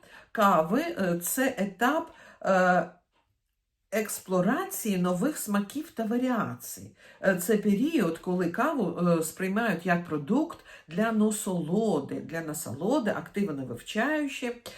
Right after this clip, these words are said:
е, та, е, оцінюючи різні аспекти її смаку та аромату. А третя хвиля кави, і в нас є кав'ярні,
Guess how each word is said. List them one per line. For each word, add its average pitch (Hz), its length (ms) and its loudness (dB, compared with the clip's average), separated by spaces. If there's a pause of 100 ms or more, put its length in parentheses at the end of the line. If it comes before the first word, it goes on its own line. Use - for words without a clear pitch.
(220)
е, 175 440 4 (220)
та, 170 460 0
е, 180 40 0 (380)
оцінюючи 254 840 -2
різні 214 300 -2
аспекти 196 440 -4
її 156 120 -6
смаку 156 400 -8
та - 220 -6
аромату. 175 1040 -2 (460)
А 170 140 -2
третя 240 720 -2 (100)
хвиля 175 520 0
кави, 120 500 -2 (420)
і 190 120 -2
в 180 160 -6
нас 185 360 -2
є 170 380 -4 (300)
кав'ярні, 175 640 2